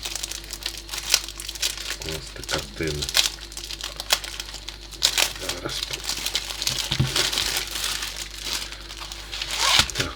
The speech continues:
у нас є така основа. Вона, да, думав, вона буде більша, а тут взагалі маленька. Але як є.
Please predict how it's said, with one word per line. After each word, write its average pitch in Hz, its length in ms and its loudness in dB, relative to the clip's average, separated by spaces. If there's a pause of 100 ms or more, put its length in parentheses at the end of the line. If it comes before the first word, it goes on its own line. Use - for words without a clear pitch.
у 98 40 -4
нас 98 300 2
є 92 160 6 (760)
така 85 120 2
основа. 82 540 0 (2000)
Вона, 87 220 4 (840)
да, 87 320 0
думав, 104 260 6
вона 113 300 6
буде 113 260 2
більша, 104 440 2
а - 140 -4
тут - 220 -4 (300)
взагалі 92 360 2
маленька. 73 440 -2 (1300)
Але 90 380 0 (1120)
як 82 300 -2
є. 71 160 0